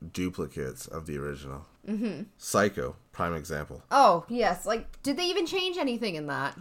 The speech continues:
Speaker 1: There was literally two words in the script that were added that weren't in the original, but that's
Speaker 2: Wow.
Speaker 1: it.
Speaker 2: Wow, you gotta be kidding me.
Speaker 1: It was otherwise word for word, verbatim, the same script.
Speaker 2: That is laziness at its finest.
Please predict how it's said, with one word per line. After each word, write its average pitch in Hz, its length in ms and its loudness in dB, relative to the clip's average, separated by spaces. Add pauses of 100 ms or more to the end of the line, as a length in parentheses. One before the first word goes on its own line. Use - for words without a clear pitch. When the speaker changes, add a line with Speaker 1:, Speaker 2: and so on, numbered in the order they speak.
(260)
Speaker 1:
There 117 140 10
was 143 220 10
literally 160 680 8 (160)
two 151 680 6
words 98 1080 6 (320)
in 98 200 0
the 82 80 -4
script - 640 -2
that 87 160 -2
were 73 420 -4
added 76 500 -2 (320)
that 69 320 -4 (100)
weren't 87 340 -2
in 87 160 -6
the 82 100 -4
original, 78 580 -6
but 165 160 -2
that's 143 220 2
Speaker 2:
Wow. 87 60 2
Speaker 1:
it. - 120 -2 (540)
Speaker 2:
Wow, 170 220 -2
you 160 120 -4
gotta 165 160 0
be 156 80 -6
kidding 160 340 -4
me. 160 240 -6 (120)
Speaker 1:
It 113 120 10
was 104 140 2
otherwise 107 480 8
word 101 260 2
for 107 140 0
word, 95 320 4
verbatim, 90 640 2
the 82 100 -8
same 80 380 -4
script. - 480 -6
Speaker 2:
That 170 360 0
is 165 300 -2
laziness 160 640 -4
at - 160 -6
its - 160 -16
finest. - 760 -8